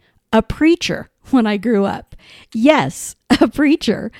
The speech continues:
Oh my goodness, the innocence of young minds. I had no idea what that would entail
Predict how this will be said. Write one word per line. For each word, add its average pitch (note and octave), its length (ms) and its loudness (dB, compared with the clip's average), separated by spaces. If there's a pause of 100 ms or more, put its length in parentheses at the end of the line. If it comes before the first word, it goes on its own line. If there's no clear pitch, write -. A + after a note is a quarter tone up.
(320)
Oh C4 140 6
my B3+ 160 2
goodness, A3+ 380 4
the A3 200 -4
innocence A3+ 480 0
of F#3 120 -4
young G3+ 220 0
minds. G3 460 -4
I A3+ 120 0
had C4 300 0
no B3 440 2
idea F4 440 0
what F#3 180 -2
that G3+ 200 -4
would G#3 160 2
entail G#3+ 540 -4